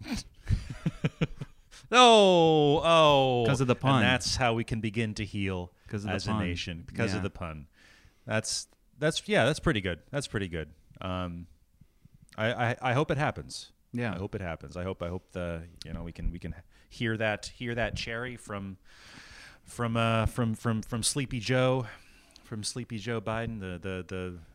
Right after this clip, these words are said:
Speaker 2: that's, that's just the law of the land, Jack. Um,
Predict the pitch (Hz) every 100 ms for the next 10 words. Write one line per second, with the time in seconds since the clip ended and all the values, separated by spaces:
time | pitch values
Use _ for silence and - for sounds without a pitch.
0 | - 95 - 113 107 113 - 110 120 127
1 | 131 135 135 123 104 90 - _ _ -
2 | 110 113 - - - - 98 92 92 90